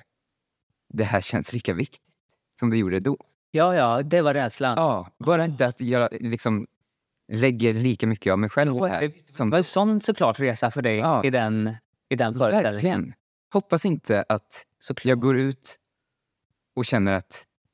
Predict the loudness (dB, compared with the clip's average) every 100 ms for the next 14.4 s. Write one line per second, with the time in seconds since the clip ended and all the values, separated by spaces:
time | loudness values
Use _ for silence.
0 | _ _ _ _ 2 4 4 4 0 2
1 | 0 2 0 0 -2 -6 -6 -8 _ _
2 | -10 -10 -10 _ _ _ _ _ -4 -4
3 | _ _ _ -2 2 2 2 0 0 4
4 | 2 2 -8 _ _ _ _ _ _ _
5 | _ _ _ _ _ _ _ _ -6 0
6 | 4 2 2 -2 0 0 2 2 0 -2
7 | 0 2 2 2 0 0 0 -2 -2 -4
8 | -2 -6 -6 -18 _ -4 -2 -4 -8 _
9 | 0 2 2 2 2 2 0 2 2 2
10 | -2 -2 -4 _ -8 -6 -6 0 0 2
11 | -2 -2 -6 -6 -6 -2 -2 -2 2 2
12 | 2 -4 -6 -10 -8 -8 -12 -16 _ _
13 | _ 0 0 0 -4 -2 -2 -2 -2 0
14 | 0 0 0 -4